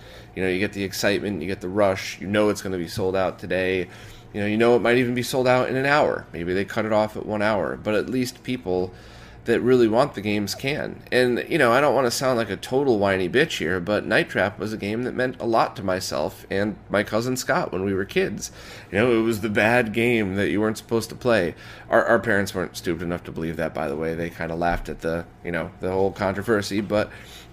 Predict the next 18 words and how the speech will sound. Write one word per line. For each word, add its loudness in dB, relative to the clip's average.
also 6
it 0
was -4
the, -6
one 0
of 2
the -2
first 0
really 2
popular -2
full -4
motion -4
video 0
games. -10
And 0
while 8
no 4
offense 2